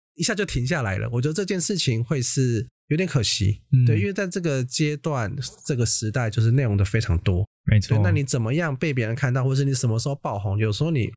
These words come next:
Speaker 1: 不可预期。
Speaker 2: 很难，对啊，没办法预期啊。
Speaker 1: 对，你看我们刚刚节目前面才聊这些话题。
Speaker 2: 对。
Speaker 1: 对，所以其实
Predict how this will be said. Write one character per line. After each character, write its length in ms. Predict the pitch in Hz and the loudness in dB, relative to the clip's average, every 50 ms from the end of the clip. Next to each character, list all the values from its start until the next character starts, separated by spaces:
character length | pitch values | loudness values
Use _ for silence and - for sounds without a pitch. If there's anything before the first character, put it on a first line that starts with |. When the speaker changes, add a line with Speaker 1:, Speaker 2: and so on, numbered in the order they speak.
| _ _ _ - | _ _ _ 2
Speaker 1:
不 120 | 113 110 104 | 4 4 6
可 280 | 98 104 104 104 110 110 | 6 6 4 4 2 0
预 140 | 135 127 | -2 -4
期。 20 | 101 | -2
Speaker 2:
很 0 | |
难， 0 | |
对 100 | 127 117 | -2 -2
啊， 100 | 107 107 | -2 0
没 80 | 113 | 0
办 100 | 117 131 | 0 0
法 100 | 127 117 | 0 0
预 120 | 120 120 110 | 0 0 0
期 220 | - - - - | 0 -2 -2 -2
啊。 140 | - - - | -2 -2 -2
Speaker 1:
对， 60 | 117 | 0
你 60 | 113 | 0
看 120 | 110 131 135 | 0 0 0
我 60 | 120 | -2
们 100 | 107 110 | -2 -4
刚 100 | - 123 | -4 -4
刚 80 | 127 123 | -4 -2
节 120 | - 104 | -2 -2
目 100 | 113 117 | -2 0
前 160 | 113 - 101 | 0 0 -2
面 100 | 101 107 113 | -2 -2 -4
才 200 | - 110 104 110 | -2 -2 -2 0
聊 200 | 110 107 95 95 | 0 0 0 0
这 120 | 107 110 | 0 0
些 180 | - 110 110 107 | 0 0 -2 -2
话 180 | - - - - | -2 -2 -4 -2
题。 160 | - - 117 - - - - | 0 0 -2 -2 -2 -6 -2
Speaker 2:
对。 140 | 110 104 98 | 2 4 4
Speaker 1:
对， 160 | 92 131 117 | 4 2 2
所 180 | - - 165 185 | 0 0 -2 -2
以 80 | 185 | 0
其 240 | 151 - - - 135 | 0 0 0 0 0
实 300 | 139 - 135 131 131 131 | 0 2 2 2 0 -2